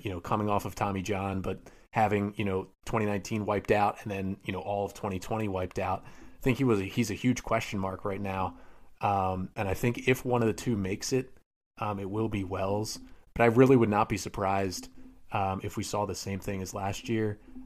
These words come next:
Um, I was a little bit excited by Brandon Bailey last year. Then he got his shot with the, uh, Astros, and it, it wasn't, you know, he, he put up some okay numbers, but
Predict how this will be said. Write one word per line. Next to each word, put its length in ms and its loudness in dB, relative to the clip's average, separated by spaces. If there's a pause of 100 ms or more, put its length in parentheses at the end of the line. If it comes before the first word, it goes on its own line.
(100)
Um, 240 -2
I 140 2
was 120 4
a 40 4
little 220 4
bit 100 6
excited 360 0
by 120 2
Brandon 280 0
Bailey 300 0
last 400 -2
year. 300 2 (320)
Then 180 6
he 120 4
got 260 2
his 160 -2
shot 380 -2
with 140 -8
the, 360 -6 (140)
uh, 160 -4
Astros, 720 0
and 80 -4
it, 180 -8
it 220 -8
wasn't, 500 -4
you 80 -4
know, 100 -6
he, 180 -8
he 160 -12
put 240 -4
up 80 -6
some 140 -6
okay 260 -6
numbers, 400 -4
but 240 -8